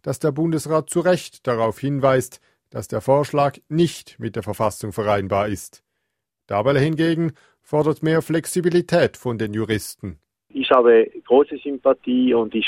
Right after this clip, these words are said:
Speaker 2: respektiere die Grundrechte. Aber hier muss man nicht auf Dogmatismus pur schalten, man muss wirklich auf Pragmatismus mal schalten.
Speaker 1: Jetzt liegt es am Ständerat zu entscheiden,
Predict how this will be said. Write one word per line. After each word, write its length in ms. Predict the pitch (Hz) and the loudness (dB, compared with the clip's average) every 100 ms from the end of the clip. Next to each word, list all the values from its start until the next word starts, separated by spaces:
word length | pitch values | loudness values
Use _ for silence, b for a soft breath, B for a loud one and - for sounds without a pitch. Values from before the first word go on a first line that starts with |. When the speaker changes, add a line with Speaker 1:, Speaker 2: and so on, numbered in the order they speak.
| - | 0
Speaker 2:
respektiere 680 | 95 - 101 - 110 113 | -2 -4 -12 -2 2 2
die 120 | 113 104 | 0 -2
Grundrechte. 760 | 107 107 104 90 - - - b b b | -2 0 0 -2 -4 -8 -8 b b b
Aber 220 | - 101 104 | 0 2 4
hier 160 | 123 | 4
muss 160 | 120 110 - | 4 0 -6
man 140 | 107 110 | -8 -2
nicht 340 | 135 - - | -2 -2 -6
auf 140 | 123 - - | -6 -2 0
Dogmatismus 840 | 120 117 107 - 127 - 120 113 - | 0 -2 -6 -6 -8 -8 -8 -8 -4
pur 240 | - 127 147 | 0 0 0
schalten, 440 | - 120 120 120 | 0 0 0 -2
man 180 | 110 104 | -2 -2
muss 240 | 110 117 - - - | -2 -2 -4 -16 -4
wirklich 340 | 104 - 113 | -4 -4 -4
auf 140 | 117 - | -4 -2
Pragmatismus 680 | - 98 98 - 107 - 104 - | -4 -2 -6 -8 -12 -10 -10 -8
mal 160 | 95 | -8
schalten. 400 | - 92 - - - _ _ _ | -6 -6 -8 -12 -14 _ _ _
Speaker 1:
Jetzt 400 | 151 165 - - _ _ _ | -2 -2 -6 -20 _ _ _
liegt 240 | 143 147 | -4 -2
es 100 | 156 | -2
am 140 | 170 156 | -2 -2
Ständerat 640 | - 175 165 131 104 95 | 0 2 2 0 -2 -2
zu 220 | - - | -8 -8
entscheiden, 640 | 110 104 - 117 120 123 | -8 -6 0 0 0 -6